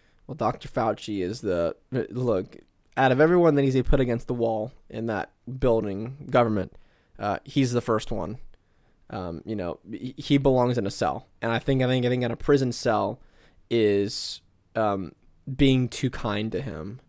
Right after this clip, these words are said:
Uh, you know, that man is evil. That man is, you know,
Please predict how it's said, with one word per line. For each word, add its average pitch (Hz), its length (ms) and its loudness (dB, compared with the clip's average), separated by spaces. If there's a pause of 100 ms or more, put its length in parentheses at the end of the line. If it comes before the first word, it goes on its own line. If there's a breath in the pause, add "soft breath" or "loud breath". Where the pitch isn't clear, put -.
(680)
Uh, 58 240 -10 (140)
you 117 100 -6
know, 104 220 -4 (220)
that 120 260 2
man 110 200 0
is 107 180 -6
evil. 156 480 2 (1600)
That 120 220 2
man 101 540 0 (140)
is, 98 720 -2 (460)
you 120 160 -2
know, 98 220 0